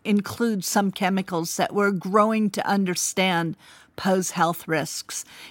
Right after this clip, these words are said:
In the fragrance industry, these are called red list chemicals. A number of large manufacturers have pledged to stop using those or at least disclose their use.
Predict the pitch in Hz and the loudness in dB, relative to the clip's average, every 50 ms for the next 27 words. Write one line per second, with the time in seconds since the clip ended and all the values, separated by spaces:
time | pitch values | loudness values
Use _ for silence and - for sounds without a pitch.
0 | - - - 208 202 196 190 190 190 180 165 - - 214 196 185 196 202 208 202 | -8 -2 0 2 2 4 4 2 2 0 0 -2 0 2 2 2 2 0 0 -2
1 | 202 - - 214 202 208 208 208 208 - - - - 220 214 214 214 214 208 - | -2 -2 -2 0 2 2 2 2 0 -2 -4 -2 0 2 4 4 4 4 2 2
2 | - 202 214 214 185 190 202 190 185 185 143 104 - - - - - 214 196 185 | 2 0 0 2 2 2 2 2 2 2 0 -2 -4 -8 -8 -4 0 4 4 4
3 | 190 156 - - - 196 165 170 170 175 180 196 190 170 175 175 175 180 170 151 | 4 0 -4 -8 -6 -4 0 2 4 4 4 4 2 0 0 2 2 2 2 0
4 | - - - - - - - - 190 190 196 185 175 - - 160 - 196 175 - | -2 -6 -10 -12 -14 -14 -6 -2 0 2 2 0 0 -2 -2 -2 -2 -4 -6 -8
5 | - - _ _ _ _ _ - 185 196 214 226 240 233 226 233 220 185 165 190 | -10 -12 _ _ _ _ _ -2 0 2 2 4 4 6 6 4 4 4 2 4
6 | 190 175 180 196 208 180 - - 190 175 175 185 185 170 160 - - 214 190 220 | 6 6 6 6 4 2 0 -2 0 0 0 0 -2 -2 -4 -2 2 4 4 4
7 | 226 - - - - 160 147 151 156 - - - 151 - 196 185 180 180 180 180 | 4 0 -4 -4 -2 0 0 0 -2 -4 -6 -8 -6 0 4 4 6 6 4 2
8 | 165 - - - - - 233 214 202 196 175 - - - - - 220 185 - - | -2 -6 -10 -10 -4 -2 0 0 0 0 -2 -4 -8 -10 -8 -8 -8 -8 -4 2
9 | - 262 214 190 - - - 220 220 220 202 175 - 185 185 180 175 175 175 180 | 6 6 6 6 4 2 0 0 2 2 2 0 0 2 2 4 2 2 2 0
10 | 170 - 190 156 131 - 170 196 202 196 - - - - 180 - - - - 190 | 0 2 2 0 2 2 0 0 0 0 -2 -4 -4 -4 -2 -2 -4 -4 0 2
11 | 170 175 170 170 156 - - 165 160 165 175 175 180 170 143 - - - - | 2 2 2 2 -2 -2 -2 0 0 0 2 2 2 2 0 -2 -4 -8 -12